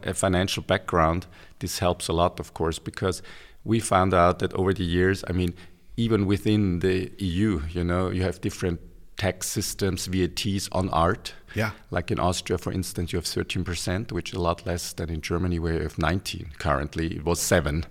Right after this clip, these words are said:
Speaker 2: And that's where I
Speaker 1: And
Speaker 2: was. I was in Germany, and I was talking to some people in Berlin,
Speaker 1: Mm.
Speaker 2: and they were saying that a lot of their collectors will wait until they exhibit in Switzerland or some other country that has a lower V A T in order to purchase
Speaker 1: Yeah.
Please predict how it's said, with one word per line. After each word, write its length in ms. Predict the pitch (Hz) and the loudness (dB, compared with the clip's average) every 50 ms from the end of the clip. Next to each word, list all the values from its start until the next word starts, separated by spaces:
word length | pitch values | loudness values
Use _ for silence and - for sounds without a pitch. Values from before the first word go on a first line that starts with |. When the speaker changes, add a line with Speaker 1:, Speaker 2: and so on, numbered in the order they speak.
| - - | -4 -2
Speaker 2:
And 140 | - 117 117 | 0 2 2
that's 180 | 123 127 - | 2 2 2
where 140 | - 135 127 | 2 4 4
I 60 | 110 | 6
Speaker 1:
And 100 | 104 95 | 6 6
Speaker 2:
was. 240 | 110 131 120 92 85 | 4 4 4 2 0
I 120 | - - 95 | -2 -2 -2
was 120 | 95 92 | -2 0
in 220 | 98 120 131 147 | 2 2 2 4
Germany, 460 | 135 113 107 101 92 87 82 80 85 87 | 4 4 4 2 2 2 0 0 -2 -2
and 80 | 85 | -2
I 20 | 82 | -2
was 100 | 82 - | -4 -6
talking 300 | - - 104 117 135 135 | -6 -4 -4 -2 -2 -2
to 60 | 117 | -2
some 80 | 95 | 0
people 240 | 82 92 82 - 87 | 0 -2 -2 -2 -2
in 100 | 82 80 | -2 -2
Berlin, 480 | 76 82 82 98 95 95 92 87 92 92 | 0 2 2 4 4 4 2 2 0 0
Speaker 1:
Mm. 100 | 95 95 | 0 -2
Speaker 2:
and 100 | 92 87 | 0 0
they 140 | 98 101 113 | 2 2 2
were 120 | 113 107 | 2 0
saying 340 | - - 92 85 85 85 80 | 0 0 -2 -2 -2 -4 -4
that 240 | 80 85 80 78 - | -4 -4 -4 -6 -6
a 100 | - 101 | -4 -4
lot 260 | 90 85 85 85 90 95 | -2 0 0 0 0 -2
of 120 | 98 87 | -2 0
their 160 | 87 87 85 82 | 0 0 0 0
collectors 580 | - - - 98 110 - - 98 82 76 78 | -2 -2 -2 -2 -2 -2 -2 -4 -4 -4 -4
will 180 | 85 82 82 78 | -2 -2 -2 0
wait 340 | 76 92 95 95 92 87 - | 0 0 0 0 -2 -4 -6
until 240 | - 78 - 92 85 | -8 -6 -6 -4 -2
they 140 | 82 85 82 | -2 -2 -2
exhibit 440 | 80 76 82 85 92 80 87 85 - - | -2 -4 -4 -4 -2 -2 -2 -2 -4 -4
in 240 | - 92 85 82 80 | -4 -4 -4 -4 -4
Switzerland 680 | 76 - - - 92 - - 92 85 82 85 85 82 | -4 -4 -2 -2 -2 -2 -2 -4 -4 -2 -2 -4 -4
or 120 | - - 85 | -4 -6 -6
some 180 | - - 90 | -6 -4 -4
other 220 | 85 82 80 85 80 | -4 -4 -2 -4 -4
country 320 | - - 90 82 - 92 | -4 -4 -4 -4 -4 -4
that 140 | 78 85 80 | -4 -2 -4
has 140 | 80 80 76 | -4 -4 -4
a 60 | 82 | -2
lower 320 | 80 82 85 85 82 82 | 0 0 2 2 0 0
V 160 | 78 80 87 82 80 | -2 -2 -2 -2 -2
A 20 | 76 | -2
T 360 | - - 117 110 101 92 - | -2 -2 -2 -2 -2 -2 -4
in 100 | - 90 | -4 -4
order 240 | 85 85 80 76 82 | -4 -2 -4 -4 -4
to 140 | 78 - 80 | -4 -6 -4
purchase 280 | - - 107 107 110 | -4 -2 -2 -2 -2
Speaker 1:
Yeah. 60 | 101 | -2